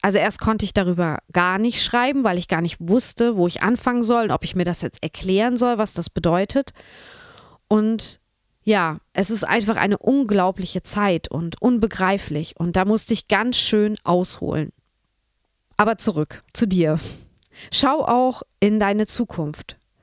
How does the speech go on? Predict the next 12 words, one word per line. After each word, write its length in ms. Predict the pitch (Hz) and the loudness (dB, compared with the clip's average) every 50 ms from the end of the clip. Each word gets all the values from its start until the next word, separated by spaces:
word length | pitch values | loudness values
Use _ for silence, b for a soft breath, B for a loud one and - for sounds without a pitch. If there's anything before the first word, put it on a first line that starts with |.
| _ _ - | _ _ -6
Schau 320 | - - - 208 226 247 | -4 0 2 2 2 2
dir 200 | 269 240 262 262 | 2 2 2 2
zum 160 | - - 240 233 | 2 2 2 2
Beispiel 380 | 214 202 208 - - - 220 | 2 2 0 -2 -2 0 0
deine 280 | 202 190 185 202 202 - | 2 2 2 2 0 0
Ziele 360 | - - - 302 302 277 - | 0 2 2 4 4 2 0
an, 180 | - 156 165 160 | 0 -2 -4 -4
die 120 | 170 175 | -4 -2
du 120 | 165 170 | -2 0
noch 140 | 170 175 165 | 0 0 0
erreichen 460 | - 156 170 196 208 233 214 - 185 | 0 0 0 0 0 0 -2 -4 -4
möchtest. 600 | 160 143 151 - - - - - - - - - | -4 -4 -4 -6 -8 -8 -6 -6 -6 -6 -8 -14